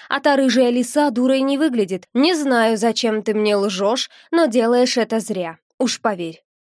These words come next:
И он недовольно откинулся на подушку. Я же растерянно захлопала ресницами. «Магия?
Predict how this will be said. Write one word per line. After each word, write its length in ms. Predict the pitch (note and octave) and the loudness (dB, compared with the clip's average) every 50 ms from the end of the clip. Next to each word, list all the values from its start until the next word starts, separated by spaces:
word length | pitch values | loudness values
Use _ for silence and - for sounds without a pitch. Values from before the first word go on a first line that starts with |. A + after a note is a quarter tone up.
| _ _ - - - _ | _ _ -20 -20 -12 _
И 140 | D#4 D#4+ | 0 2
он 180 | E4 F4+ F4+ E4 | 4 4 4 2
недовольно 600 | D4 C#4 G3+ A3+ G#3+ F#3 A#3 C4 C4 C4 B3+ - - | 2 2 2 0 0 2 0 0 0 0 -2 -2 -4
откинулся 640 | A#3+ A#3+ - - - A#3 A#3+ B3 B3 A#3+ - C4 A#3+ | -6 -8 -6 -4 -2 -2 0 0 -2 -2 -2 -2 -2
на 120 | A#3+ A#3 | -2 -2
подушку. 580 | A#3 B3+ B3 A#3+ G3 G3 G3 - - G3 F#3+ - - - _ _ | -2 -4 -4 -2 -2 -4 -4 -4 -4 -6 -6 -6 -8 -20 _ _
Я 200 | G3 G3+ A#3+ C4 | -4 0 0 0
же 200 | A#3+ A3+ G#3+ G3+ | 0 0 0 0
растерянно 580 | G3+ G#3+ G#3 - - C4+ C4 C4+ C4 B3+ B3+ B3+ | 0 -2 -2 -2 -4 -2 0 2 2 2 0 0
захлопала 560 | A#3 B3+ B3 - B3+ B3+ B3 B3+ B3 B3 A#3+ | 0 -2 -4 -2 -4 -4 -2 -2 -2 0 0
ресницами. 720 | A#3+ B3+ B3 - A#3+ G3+ F#3+ F#3 - - F#3 F3 E3+ - _ _ _ _ _ | 0 -2 -4 -4 -6 -8 -8 -10 -12 -10 -10 -10 -10 -12 _ _ _ _ _
«Магия? 560 | - G3+ A3+ A#3 C4 C4 A3+ A3+ G3+ F#3+ F#3 | -6 -4 -4 -4 -4 -4 -6 -8 -8 -8 -14